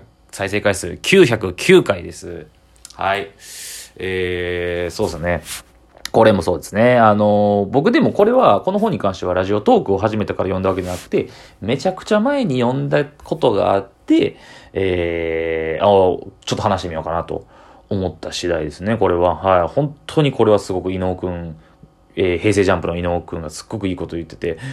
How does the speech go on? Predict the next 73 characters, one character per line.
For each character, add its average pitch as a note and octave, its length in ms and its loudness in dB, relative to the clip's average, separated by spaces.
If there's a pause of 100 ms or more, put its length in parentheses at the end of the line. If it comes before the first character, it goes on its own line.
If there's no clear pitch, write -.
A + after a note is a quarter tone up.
(160)
同 G#2 60 -2 (120)
い F#2 60 2
年 E2+ 180 -4
な D#2 80 -10
ん - 20 -10
で - 60 -16
す - 40 -8
よ。 D#2+ 120 -4
同 C#3 80 4
い C3+ 60 6
年 C3+ 120 4
っ - 40 -6
て B2+ 60 0
こ A2+ 80 -2
と G2 80 0
も F#2+ 80 0
あ - 20 -2
っ - 40 -2
て - 60 -4
ち - 80 -4
ょ - 20 0
っ E2 40 -2
と F#2+ 60 -6
意 F2+ 80 -4
識 - 200 -12
し - 80 -14
た E2 240 -4 (240)
と - 100 -4
こ E2+ 80 -6
も F2 140 -2
あ F#2 60 4
る G2+ 80 2
ん F#2+ 40 -2
で D#2+ 80 -8
す - 80 -20
け - 80 -8
ど - 100 -6
も、 G2+ 260 0 (240)
は G2 180 4
い。 - 100 0
あ G2 140 4
の F#2 440 0
ー、 - 20 -4
ぜ G2+ 100 2
ひ、 E2+ 240 -4 (140)
え F2+ 80 -6
ー、 - 40 -12
こ F2+ 100 0
れ F2 60 0
も E2+ 140 -6
聞 - 160 -16
き F2+ 100 -8
返 F2 160 -2
し - 40 -14
て F2+ 60 -10
ほ F2 80 -6
し E2+ 60 -8
い E2 60 -6
と E2+ 60 -6
思 G2 100 0
い A2 40 2
ま A2 100 2
す。 G2 260 -2
六 A#2 220 0
十 A2+ 120 2
七 G#2+ 180 4
回 G2 160 4
目 F#2 100 -2
に F2+ 160 -6 (160)
話 E2+ 200 -6
し - 60 -12
ま D#2+ 80 -8
す。 - 100 -20